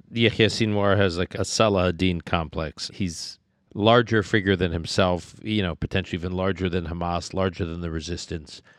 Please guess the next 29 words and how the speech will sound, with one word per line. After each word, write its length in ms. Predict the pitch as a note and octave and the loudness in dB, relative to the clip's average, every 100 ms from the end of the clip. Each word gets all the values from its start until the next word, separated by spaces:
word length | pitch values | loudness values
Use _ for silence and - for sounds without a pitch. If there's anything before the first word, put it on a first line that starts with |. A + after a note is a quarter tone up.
| _ _ | _ _
Do 80 | B2+ | -4
these 240 | D#3+ C3 B2 | -2 -2 2
other 220 | C3 D#3+ | 4 4
figures 500 | - D3 C3 C3+ - - | 2 0 2 0 0 0
outside 580 | G#2+ F#2+ - G2 G#2+ | 0 0 -2 0 0
of 140 | G2+ F2+ | 0 0
Gaza 380 | F#2 F#2 F2+ G#2 | 0 0 0 -2
operating 560 | F#2+ F#2 G2+ F#2 F#2+ | -2 -2 0 0 -2
in 100 | F2+ | -4
these 220 | F2 D#2 | -4 -4
other 180 | F2+ F2 | -4 -4
countries, 760 | - F#2+ F2 - F#2 F#2+ - - _ _ _ - | -4 -4 -4 -4 -4 -4 -10 -18 _ _ _ -6
'cause 120 | A2 | -4
it 60 | G2+ | 2
sounds 220 | D#3+ B2 | 2 4
the 80 | A#2 | 4
way 100 | A2 | 4
you're 80 | F#2+ | 2
describing 420 | F2+ C#3+ B2+ G#2 | 0 2 4 2
them, 100 | F2+ | -2
they 200 | G2+ G#2+ | 2 2
have 140 | G2 | 2
much 200 | G2+ - G2 | 0 -2 -2
more 100 | F2+ | -2
practical 500 | - G2+ - D#2 D2 | 0 0 -2 -8 -8
concerns. 580 | D2+ - C#2 A#1 - | -10 -10 -10 -12 -6
They 140 | G2+ G2 | 0 2
are 100 | G2 | 0
focused 580 | - F2 - D2 - | -2 -4 -2 -8 -10